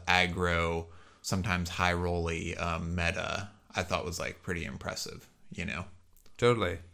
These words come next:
Speaker 2: Yeah.
Speaker 1: Um, so that, that was a very good showing, and, like, the hard work putting in that deck, um, or the hard work put into that deck, um, to, you know, again, just, like, pull out that kind of,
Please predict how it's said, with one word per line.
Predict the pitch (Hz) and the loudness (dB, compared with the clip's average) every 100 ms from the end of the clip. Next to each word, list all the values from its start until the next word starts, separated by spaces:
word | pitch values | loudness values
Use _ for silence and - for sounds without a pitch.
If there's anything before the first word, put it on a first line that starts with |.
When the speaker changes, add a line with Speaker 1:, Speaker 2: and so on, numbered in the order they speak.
| - | 2
Speaker 2:
Yeah. | 101 92 | 4 4
Speaker 1:
Um, | 87 60 64 - - - | 0 -4 -12 -14 -18 2
so | 131 120 | 6 8
that, | 131 117 | 8 8
that | 135 | 8
was | 127 | 8
a | 110 | 8
very | 110 | 8
good | 98 85 | 8 4
showing, | - 104 90 87 | 4 6 6 6
and, | 87 87 | 4 2
like, | 87 85 82 - 78 - | 2 2 -2 -8 -10 -6
the | 98 92 | -2 2
hard | 98 90 | 2 4
work | 87 87 | 2 2
putting | 98 90 | 0 2
in | 87 85 | 2 2
that | 82 85 | 0 0
deck, | 85 82 82 - - - - - - | 2 2 0 -6 -16 -20 -20 -16 -4
um, | 87 76 71 58 101 - - - - _ - - - - | -2 -2 -4 -8 -10 -14 -18 -20 -20 _ -20 -20 -20 -6
or | 98 90 - - - | -4 -4 -6 -20 -8
the | 104 95 | 0 4
hard | 110 98 | 6 6
work | 95 87 85 - | 6 4 2 -8
put | - 107 | 2 4
into | 95 90 | 6 4
that | 85 76 80 | 2 0 -2
deck, | 85 82 85 - 90 | -2 -2 -2 -6 -4
um, | 80 - 60 - - - - - | -4 -4 -10 -12 -14 -20 -20 -6
to, | 90 76 - | -4 -4 -4
you | 80 | -4
know, | 76 85 - - | -6 -8 -10 -6
again, | 85 80 82 | -2 -2 -2
just, | 80 - | -4 -4
like, | 80 78 - | -4 -6 -10
pull | 87 85 | -6 -4
out | 87 101 | -4 -4
that | 80 - | -8 -6
kind | 82 82 | -8 -6
of, | - - | -10 -12